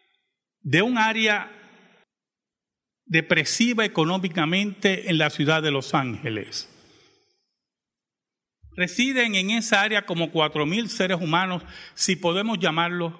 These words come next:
seres humanos. Carcomidos por las drogas, por enfermedades venéreas, por el robo,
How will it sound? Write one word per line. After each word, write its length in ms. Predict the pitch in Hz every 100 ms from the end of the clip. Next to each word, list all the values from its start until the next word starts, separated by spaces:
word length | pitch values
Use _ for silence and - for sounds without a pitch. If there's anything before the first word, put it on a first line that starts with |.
| -
seres 300 | - 143 131
humanos. 680 | 117 104 92 - - - - _ _ _ _ _ _ _ _ _ _ _ _ _ _ _ _ _ _ _
Carcomidos 680 | 156 151 165 160 196 196 - - _ _ _ _ _ _ _ _ -
por 120 | 147
las 200 | 127 123
drogas, 840 | 151 185 214 226 - - - - _ - _ _ _ _ _ _ _ _ _ _ _ _ _ _ _
por 200 | 160 147
enfermedades 760 | 143 139 143 139 143 147 147
venéreas, 960 | 135 131 156 180 185 175 175 175 - - _ _ _ _ _ _ _ _ _ _ _ _ _ _ _ _ _ _ -
por 200 | 143 123
el 140 | 117
robo, 640 | 143 170 180 180 185 185